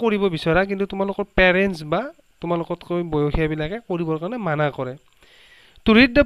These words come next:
poem aloud from pairs, each reading alternate stanzas, you are in for a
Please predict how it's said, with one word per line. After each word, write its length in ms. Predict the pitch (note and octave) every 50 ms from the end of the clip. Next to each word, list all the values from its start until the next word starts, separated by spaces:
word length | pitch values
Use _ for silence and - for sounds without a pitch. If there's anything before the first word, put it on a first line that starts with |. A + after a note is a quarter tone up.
| -
poem 220 | - C4 C4 C4 B3+
aloud 340 | B3 A#3 A#3+ A#3+ A#3+ B3 A#3+ A#3+ - _ _ - - - - - - -
from 280 | - - - A3 A3 A3 G#3+
pairs, 440 | G3+ A3 G#3+ G#3+ G#3+ A3 A3 G#3+ - - - - - - - _ _ _ _ -
each 200 | F#3 F3+ - - - E3 D3+ D3+
reading 320 | E3+ G3 G#3 G3 A#3 A#3 A#3 G#3+ - _ _ _ _ _ _ _ _ _ _ _ -
alternate 460 | E3 F3 F3 E3+ G3+ G3+ G3+ G3+ G3+
stanzas, 560 | - - - G3 F#3 F3+ F3+ E3 F3 F3 E3+ - - - _ _
you 160 | - E3 E3 E3 E3 D#3 D#3 - _ _ _ _ - _ - _
are 160 | - D#3 D#3
in 180 | D3+ E3 D#3+ D#3
for 220 | - - - F3 F3+
a 80 | G#3 C4